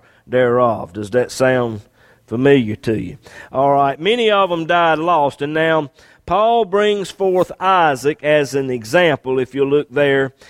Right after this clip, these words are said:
in verse seven, the latter half, he said, "In Isaac shall thy seed be called."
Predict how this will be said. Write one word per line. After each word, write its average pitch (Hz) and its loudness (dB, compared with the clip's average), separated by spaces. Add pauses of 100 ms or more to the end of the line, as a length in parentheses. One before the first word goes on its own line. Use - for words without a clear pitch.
(140)
in 135 -2
verse 156 2
seven, 139 0
the 127 -4
latter 135 2
half, 131 0 (340)
he 170 2
said, 180 2
"In 175 2
Isaac 170 0
shall 156 0 (300)
thy 147 2
seed 139 0 (340)
be 135 0 (260)
called." - -4